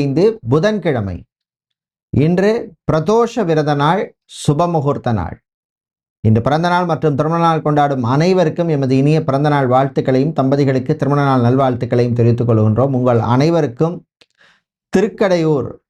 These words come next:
அபிராமி சமேத அமிர்தகடேஸ்வர சுவாமியினுடைய அருள் கிடைக்க பிரார்த்தனை செய்து கொள்கின்றோம்.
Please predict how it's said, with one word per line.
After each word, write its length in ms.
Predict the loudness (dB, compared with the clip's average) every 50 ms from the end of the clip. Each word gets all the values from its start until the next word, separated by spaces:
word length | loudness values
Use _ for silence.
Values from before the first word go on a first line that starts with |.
| _ _ -2 0
அபிராமி 420 | 2 2 2 2 0 -2 -4 -4 -4 -2
சமேத 340 | 0 0 0 2 2 2 0 0 0 0
அமிர்தகடேஸ்வர 720 | 0 0 0 0 0 0 0 0 0 -2 -2 -2 -2 -2 -2 0
சுவாமியினுடைய 520 | 0 2 2 2 2 2 2 2 2 2 2 2
அருள் 200 | 2 2 0 0 0
கிடைக்க 360 | 0 0 -2 -2 -2 -2 -2 -2 0
பிரார்த்தனை 360 | 0 0 0 -2 -4 -4 -4 -2 -2
செய்து 180 | -2 -2 -2 -2 -2
கொள்கின்றோம். 480 | -2 -2 -4 -6 -6 -6 -8 -10 -12